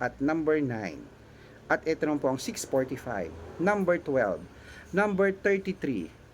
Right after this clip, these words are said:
number fourteen, number eight, number six, at number twenty-two. At ito naman po ang six forty-nine, number thirty, number thirty-seven,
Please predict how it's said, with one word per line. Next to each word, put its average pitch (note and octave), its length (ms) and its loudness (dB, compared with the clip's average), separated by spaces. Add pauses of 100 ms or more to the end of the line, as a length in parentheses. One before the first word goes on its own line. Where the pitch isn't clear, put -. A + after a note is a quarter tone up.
number G3 400 2
fourteen, F#3+ 880 0 (320)
number G3+ 560 2
eight, E3 320 2 (440)
number G3 480 2
six, - 560 -4 (320)
at D3+ 160 2
number F3 720 2 (560)
twenty-two. D#3+ 1040 0 (320)
At C#3 240 -4
ito D3 160 -2
naman C#3+ 240 -2
po C3 80 -2
ang B2 160 -6
six - 480 -4
forty-nine, A#2+ 720 -2 (240)
number D#3+ 480 0 (1040)
thirty, D3 480 0 (400)
number G3 400 2
thirty-seven, D#3+ 800 -2